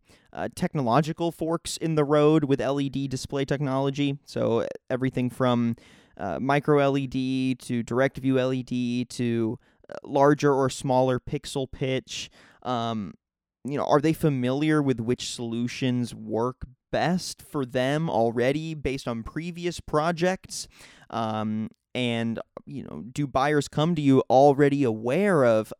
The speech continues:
"Ah, I saw X Y Z model is out," or, "I saw that, you know, there's a, a new, um, back end to your system that makes it more durable. I'm already familiar with this. I'm looking for it."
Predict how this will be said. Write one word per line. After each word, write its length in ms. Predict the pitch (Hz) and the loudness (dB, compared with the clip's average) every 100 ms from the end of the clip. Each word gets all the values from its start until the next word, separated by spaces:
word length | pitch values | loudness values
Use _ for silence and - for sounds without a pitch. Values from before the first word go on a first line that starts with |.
| - | -4
"Ah, 380 | 202 180 117 | 0 2 0
I 140 | 120 139 | 0 -2
saw 560 | - - 160 151 135 | -2 -2 0 0 0
X 320 | 123 147 - 160 | 0 -2 -4 0
Y 260 | 151 147 | 0 0
Z 380 | 127 131 160 151 | -4 -8 -6 -4
model 560 | 135 139 160 139 120 110 | -2 0 0 0 -2 -4
is 160 | 117 | -4
out," 420 | 107 110 101 82 | -2 0 0 -2
or, 140 | 107 113 | -4 -4
"I 80 | 123 | -4
saw 400 | - 139 139 139 | -4 0 2 4
that, 240 | 127 - - - - - | 2 0 -10 -20 -20 -10
you 220 | 131 131 | -2 0
know, 300 | 123 120 131 | 4 4 4
there's 340 | 127 131 131 | 6 6 6
a, 420 | 131 127 123 120 - - | 4 2 0 -4 -6 -6
a 340 | 110 113 113 | -2 0 0
new, 640 | 113 127 143 143 143 139 | 2 4 6 8 6 4
um, 560 | - 110 117 113 113 117 - - | 0 -4 -4 -4 -4 -6 -12 -20
back 420 | - 135 135 151 | -4 0 0 0
end 580 | 139 123 127 135 143 - | -2 0 0 0 -2 -4
to 120 | - 127 | -4 -2
your 240 | 127 120 | 0 -2
system 540 | - 151 - 123 131 | -2 -6 -2 -2 0
that 180 | 127 120 | 2 2
makes 400 | 110 110 120 - | 0 -6 -8 -4
it 80 | 131 | -4
more 220 | 135 131 | -2 -6
durable. 680 | 131 135 143 123 110 95 78 | -2 4 6 6 2 0 -2
I'm 200 | - 120 | -4 -2
already 380 | 117 143 147 143 | 2 4 4 0
familiar 420 | 143 147 151 147 | -2 -2 0 0
with 140 | 143 131 | -2 -2
this. 200 | 143 143 | -4 -2
I'm 220 | 107 131 | -4 0
looking 300 | 139 131 110 | 0 0 -4
for 260 | - 82 | -6 -4
it." 160 | 73 - | -6 -8